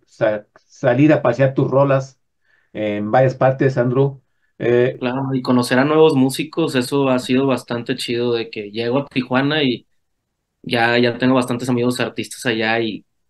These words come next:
Speaker 2: que digo, ¿cómo no son más conocidos estos artistas que son muy buenos?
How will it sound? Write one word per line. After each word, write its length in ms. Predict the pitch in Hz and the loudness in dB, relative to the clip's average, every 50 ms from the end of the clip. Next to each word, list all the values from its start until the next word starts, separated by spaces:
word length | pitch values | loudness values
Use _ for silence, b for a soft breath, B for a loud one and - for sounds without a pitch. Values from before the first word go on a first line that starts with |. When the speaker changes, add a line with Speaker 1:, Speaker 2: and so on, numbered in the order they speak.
| _ _ - | _ _ -8
Speaker 2:
que 180 | - 117 110 | -6 -6 -4
digo, 340 | 110 117 117 120 117 110 - | -4 -4 -4 -4 -6 -6 -6
¿cómo 220 | - 110 113 123 | -10 -8 -2 -2
no 160 | 131 135 135 131 | 0 0 0 -2
son 480 | 135 143 139 135 135 135 135 135 131 135 | -2 -2 -2 -2 0 -2 -2 -2 -4 -4
más 280 | 135 131 131 127 127 | -2 0 -2 -2 -4
conocidos 540 | - - 139 131 127 127 127 127 139 131 127 | -4 -4 -2 -2 -2 -2 0 0 0 0 -2
estos 240 | 135 127 - 131 131 | -4 -4 -6 -4 -4
artistas 540 | 131 117 - - 113 - - - 127 123 127 | -4 -4 -4 -8 -12 -10 -6 -6 -6 -6 -6
que 80 | 127 | -12
son 220 | 120 - - 117 117 | -16 -14 -14 -10 -4
muy 120 | 120 123 | -2 -2
buenos? 460 | 117 117 117 117 117 117 120 - _ | 0 0 -2 -4 -6 -8 -10 -12 _